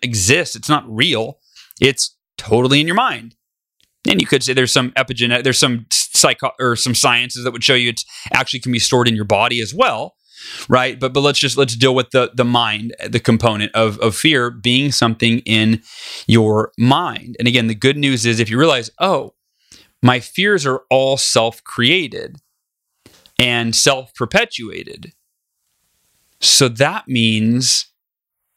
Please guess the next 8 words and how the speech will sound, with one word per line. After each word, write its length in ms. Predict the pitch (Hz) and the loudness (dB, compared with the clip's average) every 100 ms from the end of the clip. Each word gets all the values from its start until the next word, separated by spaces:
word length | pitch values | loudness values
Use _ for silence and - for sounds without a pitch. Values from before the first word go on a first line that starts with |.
| _ _ _ _ _ _ _ | _ _ _ _ _ _ _
if 240 | - 156 - | 2 2 2
I 280 | 139 123 113 | 0 0 -6
choose 580 | - - 247 294 262 - | -4 -4 -2 0 0 0
to, 520 | - 104 98 131 202 _ _ _ _ _ _ - | 2 2 4 0 -4 _ _ _ _ _ _ 0
if 180 | 120 113 | 2 2
you 160 | 151 | 0
choose 420 | 156 - 269 294 - | 2 0 2 0 0
to, 420 | - 98 110 180 | 0 2 2 -2